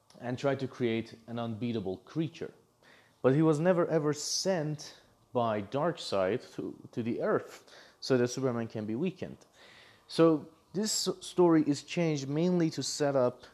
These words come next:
another big story for D C animated movies. The next thing that we see is that we're told Cyborg Superman, or Hank Henshaw, is made by none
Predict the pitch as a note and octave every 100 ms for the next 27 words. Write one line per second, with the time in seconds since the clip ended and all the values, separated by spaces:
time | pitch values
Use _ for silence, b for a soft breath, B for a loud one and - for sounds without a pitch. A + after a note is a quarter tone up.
0 | - C3 C#3 B2 G#2+ D3 D3+ - C#3 B2
1 | A2+ A2 - G#2 G2+ G2+ A2+ F#2+ G2 F#2+
2 | F#2 F#2+ G#2+ D#3 G2 C#2 - - b b
3 | b b - D#3 G#3 C4 B3 G#3 D3 B2
4 | A#2+ B2 - - G3 E3+ C3+ - _ _
5 | _ D#3+ D#3 C#3 D3+ D3 C#3+ D#3+ - D#3+
6 | A#2+ - - _ _ - - G#3+ G#3 D#3+
7 | - D#3 A2+ G2+ G2+ G2 A#2 B2 A#2+ A#2
8 | F3+ G3 - F2+ F2 - - C#3 B2+ B2+
9 | B2+ C#3+ C3+ B2+ - b b b b b
10 | _ _ _ _ - C#3+ C#3+ C#3 D3+ C#3+